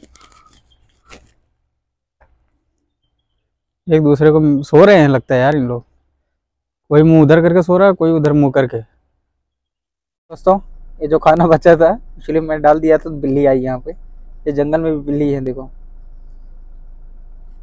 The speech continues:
बढ़िया खा लो ने, पीट पीट के मैं तुम्हारा भाव दे अगली बार। आय हाय, जितना मज़ा मैं लिया उतना ही मज़ा वो भी बेचारी पा रही है।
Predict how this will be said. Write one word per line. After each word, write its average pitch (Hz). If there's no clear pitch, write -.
बढ़िया 180
खा 208
लो 262
ने, 254
पीट 226
पीट 254
के 262
मैं 262
तुम्हारा 240
भाव 202
दे 240
अगली 208
बार। 135
आय 151
हाय, 143
जितना 156
मज़ा 175
मैं 170
लिया 185
उतना 165
ही 175
मज़ा 156
वो 156
भी 147
बेचारी 139
पा 135
रही 127
है। 123